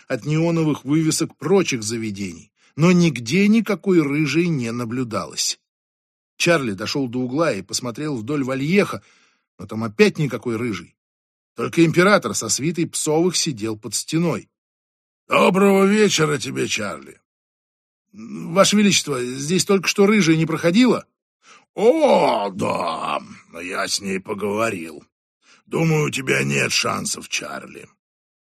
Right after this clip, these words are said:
Мне представляется, она уже кому-то суждена.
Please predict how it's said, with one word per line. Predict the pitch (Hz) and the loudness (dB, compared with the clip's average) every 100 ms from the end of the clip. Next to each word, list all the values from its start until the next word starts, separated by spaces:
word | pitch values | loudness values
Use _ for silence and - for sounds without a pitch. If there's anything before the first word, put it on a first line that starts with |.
| _ | _
Мне | - 135 139 | -2 0 0
представляется, | 127 127 - 117 113 127 135 127 - 107 | 0 -4 -4 -2 -2 -2 -2 -2 -4 -4
она | 107 120 131 | -4 -4 -4
уже | 127 120 110 127 - _ _ _ - | -4 -4 -4 -4 -6 _ _ _ -6
кому-то | 135 151 160 151 143 | 0 4 2 2 -2
суждена. | - - 131 110 104 123 120 - 76 | -4 -4 -6 -6 -6 -6 -4 -6 -8